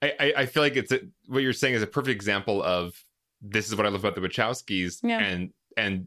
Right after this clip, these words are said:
Speaker 1: but when we saw a kid in the Matrix, it felt smooth. It felt, like, integrated. Like, there, there's all these, there are all these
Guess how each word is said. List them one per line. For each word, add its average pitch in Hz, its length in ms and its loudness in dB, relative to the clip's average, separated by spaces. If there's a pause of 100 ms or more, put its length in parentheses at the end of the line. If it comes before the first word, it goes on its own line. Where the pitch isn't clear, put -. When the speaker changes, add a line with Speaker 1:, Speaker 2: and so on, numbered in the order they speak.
(120)
Speaker 1:
but 110 220 -2
when 104 220 0
we 104 100 2
saw 120 280 2
a 123 40 2
kid 110 240 0
in 95 120 -2
the 90 60 -2
Matrix, 98 720 -2 (340)
it 104 120 -2
felt 120 300 0
smooth. 107 680 -2
It 73 100 -10
felt, 110 240 0
like, 95 200 -2
integrated. 95 560 -2
Like, 87 120 -2
there, 101 160 0
there's 98 280 -2
all 107 280 -4
these, 104 200 -2
there 104 120 0
are - 40 -2
all 104 120 0
these 110 400 -4